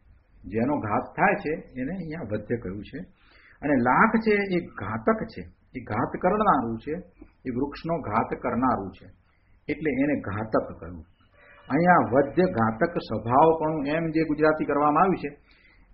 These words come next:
એની જગ્યાએ આપણે ઘાત્ય ઘાતકપણું પણ કહી શકીએ. વધ્ય એટલે જેનો વધ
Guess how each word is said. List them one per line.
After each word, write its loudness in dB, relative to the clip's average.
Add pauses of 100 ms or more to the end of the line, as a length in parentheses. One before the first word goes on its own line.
(420)
એની 4
જગ્યાએ 8
આપણે 4 (1120)
ઘાત્ય 6
ઘાતકપણું 2
પણ 0
કહી 2
શકીએ. -12 (540)
વધ્ય 8
એટલે 6
જેનો 4
વધ 6